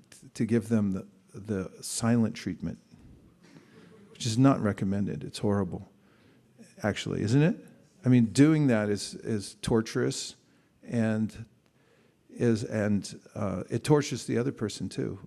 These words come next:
More so, as you're bringing out the point, than if you said, "I, I hate you.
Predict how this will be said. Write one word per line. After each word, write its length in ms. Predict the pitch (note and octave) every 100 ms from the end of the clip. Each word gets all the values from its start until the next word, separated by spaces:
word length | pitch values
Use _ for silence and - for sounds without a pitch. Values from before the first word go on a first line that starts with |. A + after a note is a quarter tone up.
| -
More 520 | A#2 C#3+ F3 E3 C3
so, 280 | C3 C3 A2+
as 160 | A#2 A#2
you're 120 | C3+
bringing 360 | C#3 A#2+ G#2+
out 160 | G2+ G2+
the 80 | G2
point, 380 | - A2+ A2 -
than 180 | G#2
if 180 | G#2 -
you 60 | -
said, 320 | - G2 E2
"I, 880 | - C#3+ _ _ _ - G#3+ A#3+ G#3+
I 60 |
hate 280 | F#3 A3 A3+
you. 600 | G3 G3 F#3 D#3 B2 -